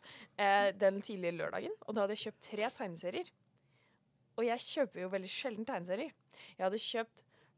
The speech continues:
Persephone, Hades Torment. Jeg hadde kjøpt Luna, fordi den var fin, og Mom av Emilia Clarke og de to andre, men Emilia Clarke. Eh, så var jeg sånn, «Jeg skal i hvert fall lese en av de.»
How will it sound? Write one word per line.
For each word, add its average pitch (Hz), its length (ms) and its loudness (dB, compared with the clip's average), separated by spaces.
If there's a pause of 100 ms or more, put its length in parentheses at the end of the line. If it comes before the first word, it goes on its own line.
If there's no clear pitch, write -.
Persephone, 214 560 -6 (220)
Hades 185 440 -6
Torment. 180 680 -10 (640)
Jeg 208 140 0
hadde 202 120 -2
kjøpt 202 380 -4
Luna, 190 560 -2 (800)
fordi 180 160 -6
den 180 100 -6
var 175 120 -2
fin, 285 180 -8 (400)
og 220 240 0
Mom 165 540 0 (500)
av 180 100 -4
Emilia 160 380 -4
Clarke - 480 -12
og 160 100 -12
de 135 120 -12 (240)
to - 200 -16
andre, 113 280 -14 (260)
men 175 180 -4
Emilia 139 380 -6
Clarke. - 400 -18 (720)
Eh, 233 160 6
så 254 140 2
var - 40 4
jeg 247 60 -2
sånn, 247 160 0
«Jeg 254 80 0
skal - 80 -8
i 262 60 -2
hvert 254 100 -10
fall 269 80 6
lese 226 240 2 (300)
en - 100 -14
av 220 100 -2
de.» 415 120 2